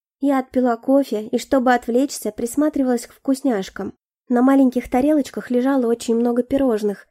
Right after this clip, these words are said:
и я не знала, с какого начать. «Что значит «ладно»?» Она шагнула ко мне еще ближе, стрельнула глазами в стоящего неподалеку Алекса и заговорщически спросила:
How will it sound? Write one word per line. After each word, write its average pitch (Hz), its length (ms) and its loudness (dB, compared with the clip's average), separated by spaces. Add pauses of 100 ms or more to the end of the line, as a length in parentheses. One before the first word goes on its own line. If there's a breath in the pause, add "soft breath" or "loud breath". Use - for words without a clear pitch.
(140)
и 277 80 -2
я 294 180 2
не 262 140 2
знала, 254 300 0
с 240 60 -10
какого 233 380 -2
начать. 240 580 -4 (420)
«Что - 480 0
значит 302 500 2
«ладно»?» 208 580 2 (200)
Она 240 240 -2
шагнула 240 440 4
ко 233 160 -4
мне 294 180 4
еще 254 240 0
ближе, 240 500 0 (180)
стрельнула 269 520 4
глазами 254 460 2
в - 40 -2
стоящего 254 500 -2
неподалеку 247 640 0
Алекса 214 600 -4
и 277 120 2
заговорщически 240 800 0
спросила: 233 720 -4